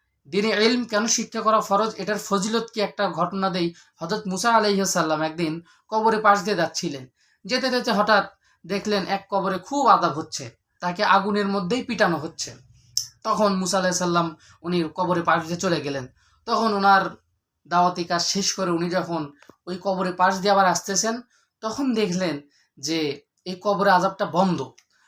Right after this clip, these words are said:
তখন উনি কবরবাসীকে ডাক দিলেন, সেই কবরওয়ালাকে ডাক দিয়ে বললেন যে, "ভাই, তোমাকে আমি, যখন আমি যাওয়া, যাই-, যাওয়ার পথে আমি দেখলাম যে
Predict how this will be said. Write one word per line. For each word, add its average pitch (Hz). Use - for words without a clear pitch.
তখন 214
উনি 214
কবরবাসীকে 190
ডাক 156
দিলেন, 143
সেই 165
কবরওয়ালাকে 175
ডাক 151
দিয়ে 147
বললেন 160
যে, 156
"ভাই, 147
তোমাকে 190
আমি, 214
যখন 196
আমি 196
যাওয়া, 170
যাই-, 170
যাওয়ার 180
পথে 214
আমি 247
দেখলাম 175
যে 165